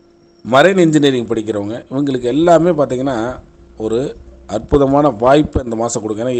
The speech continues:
ஏழு கிரகங்கள் உங்களுக்கு சாதகமாக இருக்கின்றது. அது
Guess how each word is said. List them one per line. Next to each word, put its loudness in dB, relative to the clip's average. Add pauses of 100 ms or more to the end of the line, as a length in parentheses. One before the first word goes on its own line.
ஏழு 2
கிரகங்கள் 2
உங்களுக்கு -2 (880)
சாதகமாக 4 (140)
இருக்கின்றது. -4 (4000)
அது 6